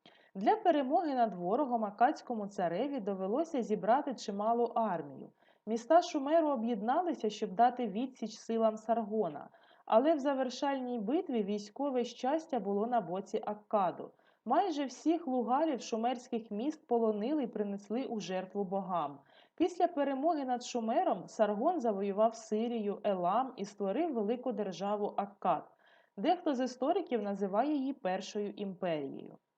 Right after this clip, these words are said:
Найвищого розквіту збудована Саргоном держава досягла за Нарамсоена.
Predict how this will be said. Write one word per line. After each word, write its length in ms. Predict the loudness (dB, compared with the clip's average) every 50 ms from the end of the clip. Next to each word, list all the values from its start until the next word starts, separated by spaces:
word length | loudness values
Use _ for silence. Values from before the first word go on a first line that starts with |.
| _ -20 -20 -20 -20 -20 -20 _ 4
Найвищого 640 | 4 4 6 6 4 4 4 2 0 2 4 4 4
розквіту 500 | 4 2 0 -2 -4 -6 -4 -2 -2 -4
збудована 640 | -2 -4 -4 -2 0 0 2 2 2 2 0 0
Саргоном 560 | 0 0 0 0 0 0 0 0 0 -2 -2 -2
держава 540 | -4 -4 -4 -2 0 0 0 2 0 0
досягла 680 | 0 -2 -4 -4 -4 -4 -2 0 0 0 0 0 -2 0
за 260 | 0 0 0 0 0
Нарамсоена. 1300 | -2 -4 -4 -4 -2 0 0 0 0 0 -2 -6 -6 -4 -2 0 2 2 2 0 -2 -4 -8 -10 -14